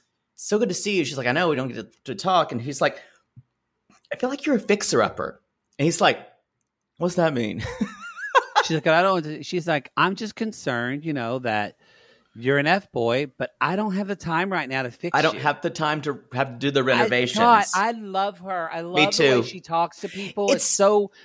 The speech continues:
Speaker 2: it's, it's so authentic.
Speaker 1: It is. It is so interesting 'cause the, the first show, we were kinda like, "Is this girl for real?"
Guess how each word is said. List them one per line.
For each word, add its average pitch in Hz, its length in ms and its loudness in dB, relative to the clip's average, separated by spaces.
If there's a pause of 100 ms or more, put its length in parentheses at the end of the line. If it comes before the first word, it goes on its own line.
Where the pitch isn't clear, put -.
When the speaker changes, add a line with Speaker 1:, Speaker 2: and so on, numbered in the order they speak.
(340)
Speaker 2:
it's, - 600 -4
it's 185 240 -4
so 196 480 4
authentic. - 840 -2
Speaker 1:
It 202 120 6
is. 233 380 8
It 180 80 2
is 196 140 -2
so 240 180 4
interesting 170 440 -4
'cause 147 140 -6
the, 139 320 -2
the 147 140 0
first 143 340 4
show, 143 220 6
we 151 40 2
were 147 100 4
kinda 151 180 0
like, 127 300 0
"Is 107 120 -12
this - 180 -8
girl 440 200 2
for 196 180 4
real?" 127 600 2